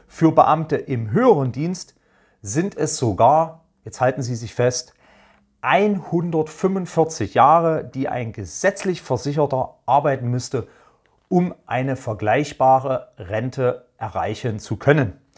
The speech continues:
Der Axel Springer Verlag spricht von einer Privilegierung von Beamten, die nicht mehr zu vermitteln ist. Der C-D-U-Sozialpolitiker Radke spricht von einer Zweiklassengesellschaft.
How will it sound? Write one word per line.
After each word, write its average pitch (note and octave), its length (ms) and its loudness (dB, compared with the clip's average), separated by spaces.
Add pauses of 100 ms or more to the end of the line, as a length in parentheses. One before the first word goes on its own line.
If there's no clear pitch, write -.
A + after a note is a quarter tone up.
(400)
Der A#2+ 140 2
Axel G#3+ 260 4
Springer A3+ 340 2
Verlag D#3 480 4
spricht - 480 -6
von D#3+ 160 -2
einer D#3+ 340 0
Privilegierung F#3+ 960 4
von D3 220 0
Beamten, D3+ 540 0 (280)
die C#3+ 220 -4
nicht G3 800 0
mehr A2+ 260 -2
zu - 120 -6
vermitteln A2+ 460 -2
ist. - 280 -10 (500)
Der B2+ 120 4
C-D-U-Sozialpolitiker E3+ 1600 2
Radke C#3 540 -2
spricht - 420 -6
von C3 180 -4
einer B2 520 -4
Zweiklassengesellschaft. A#2 2250 -2